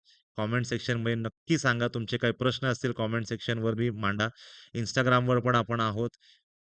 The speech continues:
Facebook-वर आहोत, अ,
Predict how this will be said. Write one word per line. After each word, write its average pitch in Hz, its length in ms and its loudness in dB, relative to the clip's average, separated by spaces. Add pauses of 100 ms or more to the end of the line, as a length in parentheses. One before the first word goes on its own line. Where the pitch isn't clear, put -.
Facebook-वर 123 600 4
आहोत, 107 340 4 (920)
अ, 101 380 0